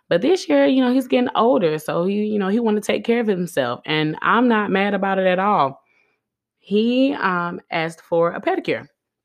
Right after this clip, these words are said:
So I took him to the nail shop 'cause I needed to get one of my nails fixed 'cause I broke it. I took him to the nail shop and he got a pedicure, and he was relaxed 'cause he went to the gym that day,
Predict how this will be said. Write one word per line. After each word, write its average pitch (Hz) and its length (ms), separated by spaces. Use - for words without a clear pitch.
So 302 120
I 392 80
took 403 200
him 392 80
to 392 120
the 392 80
nail 392 160
shop 180 200
'cause 170 140
I 180 60
needed 208 260
to 254 60
get 220 200
one 190 140
of 185 60
my 175 100
nails 160 320
fixed 143 300
'cause 151 160
I 156 80
broke 123 340
it. 170 240
I 175 60
took 170 280
him 202 180
to 214 180
the 226 80
nail 185 300
shop 180 320
and 156 100
he 160 100
got 156 200
a - 20
pedicure, 147 720
and 139 280
he 151 140
was 143 180
relaxed 135 340
'cause 127 120
he 131 80
went 147 280
to 165 100
the 151 100
gym 147 360
that 139 200
day, 143 320